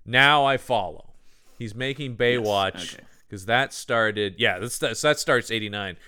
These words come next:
Speaker 1: So he's just gone from one iconic show to starting up another one. Um,
Speaker 2: Yes. Yeah. 'Cause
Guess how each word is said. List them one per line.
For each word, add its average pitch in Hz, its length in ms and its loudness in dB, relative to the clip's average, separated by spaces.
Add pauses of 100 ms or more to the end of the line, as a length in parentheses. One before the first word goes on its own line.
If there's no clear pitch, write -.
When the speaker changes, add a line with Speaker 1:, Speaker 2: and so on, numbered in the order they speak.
(140)
Speaker 1:
So 151 140 -4
he's 147 280 -4
just 170 340 -2
gone 147 260 -2
from 127 180 -8
one 120 160 0
iconic 113 420 0
show 110 220 -2
to 98 60 -8
starting 101 360 -2
up 95 140 -6
another 92 360 -6
one. 85 360 -18 (560)
Um, 110 400 4
Speaker 2:
Yes. 143 560 0
Yeah. 113 240 2
'Cause 113 220 -8